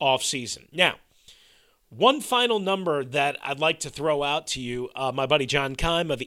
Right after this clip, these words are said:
E S P N, uh, threw this out on Twitter, and I followed up with a couple of numbers as well. So, again, Norv Turner called the plays for the first, what, thir-, uh, twelve games or whatever it was,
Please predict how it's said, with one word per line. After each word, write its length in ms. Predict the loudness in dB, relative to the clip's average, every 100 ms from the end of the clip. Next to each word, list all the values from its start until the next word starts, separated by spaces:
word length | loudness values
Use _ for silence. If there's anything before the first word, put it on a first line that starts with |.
| -10
E 220 | -10 -10 -6
S 260 | 0 0
P 300 | -2 -8 -2
N, 300 | -2 -2 -6 -12 _ -20 -20 _ _ -16
uh, 100 | -10
threw 240 | 2 4
this 240 | 4 2
out 160 | 0 0
on 200 | -2 -4
Twitter, 380 | -2 0 2 2
and 160 | 0
I 120 | -2 -2
followed 360 | 0 2 4
up 220 | 2 2
with 280 | 0 0 0 -4
a 240 | -2 -2
couple 360 | 0 0 0 0
of 100 | 0
numbers 540 | 2 2 2 -2 -4 -6
as 260 | -6 -6 0
well. 380 | 2 2 0 -10 _ _ -20 _ _ _ _ _ _ _ _
So, 460 | 2 6 6 2 -6 _ -2
again, 240 | 4 6
Norv 280 | 10 8 8
Turner 260 | 4 2 2
called 260 | 4 4
the 60 | 2
plays 400 | -2 2 2 2
for 100 | -4
the 60 | -6
first, 400 | 0 0 0 -4
what, 260 | -4 -4 _ _
thir-, 260 | -4 -4 -6 -10
uh, 360 | -4 -4 -4 -6
twelve 340 | 2 2 2
games 320 | -2 -2 -2
or 60 | -2
whatever 280 | 2 2 2
it 80 |
was, 420 | 2 4 4 0